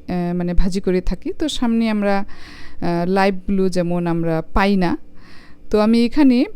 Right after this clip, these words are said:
প্রায় দুই, আহ, পাউন্ডের মতো ভুড়ি নিয়েছি। গোট কিংবা বিফ যেটাই হোক, ঠিক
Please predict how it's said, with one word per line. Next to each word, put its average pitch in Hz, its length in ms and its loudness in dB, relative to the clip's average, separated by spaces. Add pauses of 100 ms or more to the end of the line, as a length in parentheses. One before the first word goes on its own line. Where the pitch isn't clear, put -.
(460)
প্রায় 202 240 4
দুই, 208 260 4
আহ, 180 640 0
পাউন্ডের 220 460 4
মতো 202 260 0 (540)
ভুড়ি 208 300 4
নিয়েছি। 190 440 -2 (680)
গোট 233 380 2
কিংবা 240 420 2
বিফ 202 380 -4 (580)
যেটাই 220 420 -2
হোক, 240 220 0 (800)
ঠিক 165 140 -6